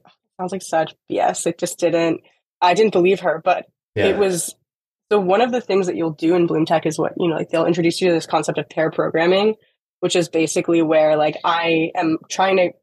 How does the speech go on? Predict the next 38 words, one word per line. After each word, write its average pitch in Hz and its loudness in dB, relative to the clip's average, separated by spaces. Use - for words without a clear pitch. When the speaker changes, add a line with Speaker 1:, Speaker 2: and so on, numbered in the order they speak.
Speaker 1:
code 165 0
and 170 0
then 160 0
I 156 -2
hit 180 -2
these 175 -2
error 160 0
messages 160 -6
and 185 -6
I'm 170 -4
like, 165 -6
"I 165 0
don't 185 0
know 226 2
what 220 0
to 220 -2
do. 214 2
I - 0
don't 180 0
know 180 2
what - -4
to - -4
try." 165 0
Like, 156 -2
and 190 0
then 190 2
you 180 0
get - 0
on 190 2
a 185 0
call 185 2
with 170 0
someone - -6
and 175 0
then, 160 2
like, 156 -4
you 170 -4
walk 165 -2